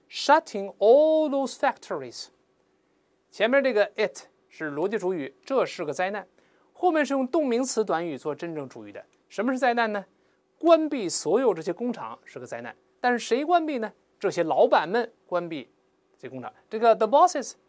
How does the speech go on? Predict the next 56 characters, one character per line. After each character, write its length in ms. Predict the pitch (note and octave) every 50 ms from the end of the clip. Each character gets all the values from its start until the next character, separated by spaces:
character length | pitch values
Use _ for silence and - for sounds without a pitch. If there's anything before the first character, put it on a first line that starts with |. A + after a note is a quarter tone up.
| _ _
是 160 | - F#3 F3+
做 160 | F3+ G3+ G3
动 120 | F#3+ A3+ F#3+
名 120 | F#3 F#3
词 100 | - F#3
shutting， 460 | - - - C#4 D4 - A#3 D3+ C3+ -
它 80 | -
的 100 | C3 C3+
逻 140 | B2 C3 B2+
辑 80 | C3+ C3
主 160 | B2 A2+ G2+
语。 80 | F#2 _ _ _ _ _ _ _ _ _ _
但 200 | - D4+ D4+ D4+
注 120 | C#4+ E4 E4
意 40 | D4+
它 120 | C#4 C#4
是 100 | D4 E4+
复 280 | D#4+ - - F#4+ E4 C4+
数， 260 | - - C#4+ B3 -
就 140 | - F#3+ A3
构 200 | A3 C#4+ B3 G3+
成 120 | G3 G#3+
了 80 | A3 A3
S 340 | - - F#3+ A#3 C4 - -
结 140 | - F#3+ D#3+
尾 100 | C#3+ C3
了。 120 | B2 B2 - _ _ _ _ _ _ _ _ _
这 140 | A3 A3+
个 80 | G#3+ G#3
一 100 | G#3+ G#3
般 160 | F#3 G3 G3
就 100 | F#3 F#3 E3+
不 120 | F3+ E3
说 100 | D#3+ D#3+
the 100 | D3 D3+
bosses， 680 | D3 F#3+ A3+ D#4 E4 - - A3 F3+ - - - - - _ _ _ _
后 100 | - G#3
面 80 | G#3 A3
再 140 | D4+ C4+
加 140 | A#3 A#3 A3+
撇 180 | A3 - - A#2
儿， 200 | A2+ C3 - - _ _ _ _ _ _ _ _ _ _ _ _ _ _ _ _ _ _
一 100 | - E3+
般 140 | C3+ C3 B2+
就 80 | C3 A#2+
不 80 | A#2
加 140 | A#2+ A2 G#2
了， 100 | G#2 - _ _
更 160 | - B3+ G#3
不 80 | E3+
能 120 | D3 C#3+ C#3
加 100 | C#3 C3
撇 160 | B2 - -
儿 160 | A2 G2+ G#2 A2+
S 160 | - -
了， 60 | A#2+